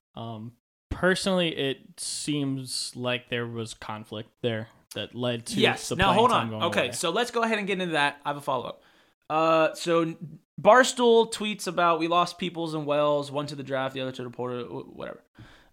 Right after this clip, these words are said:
Speaker 2: Uh, Chase Bryce's burner, which I don't think is actually Chase Bryce.
Speaker 1: I don't think so either.
Speaker 2: Uh, at Trap State two thousand seven, he, uh, this person tweets, uh, could be she.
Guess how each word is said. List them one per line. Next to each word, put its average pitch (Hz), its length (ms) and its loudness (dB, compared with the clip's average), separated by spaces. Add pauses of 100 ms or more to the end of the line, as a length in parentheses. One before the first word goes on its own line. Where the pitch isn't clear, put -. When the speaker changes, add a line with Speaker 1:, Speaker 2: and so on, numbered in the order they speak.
(100)
Speaker 2:
Uh, 147 240 4 (160)
Chase 269 240 2
Bryce's 247 480 2
burner, 196 520 2 (1080)
which 131 140 -8
I 123 80 -4
don't 151 220 -6
think 190 200 -10
is 151 100 -14
actually - 260 -12
Chase - 220 -10
Bryce. - 160 -8
Speaker 1:
I - 40 -14
don't - 120 -14
think - 120 -16
so - 100 -12 (100)
either. - 140 -18 (360)
Speaker 2:
Uh, 143 260 4 (100)
at 185 280 2
Trap 170 320 4
State - 320 -2
two 175 160 -4
thousand 147 360 0
seven, 127 480 -2
he, 131 360 -2
uh, 123 240 0
this 147 160 -6
person 139 340 -2
tweets, 135 560 -6
uh, 117 140 0
could 147 160 -8
be 208 100 -4
she. - 280 -6